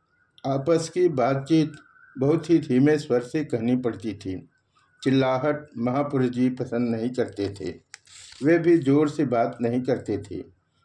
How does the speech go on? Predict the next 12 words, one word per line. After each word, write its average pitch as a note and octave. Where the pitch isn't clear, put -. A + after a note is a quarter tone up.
किसी D3+
से D#3+
कुछ C#3+
कहना D3
होता C#3+
तो B2+
उसके E3+
पास D3+
जाकर C3+
धीरे-धीरे B2+
बोलते A2+
थे। F2+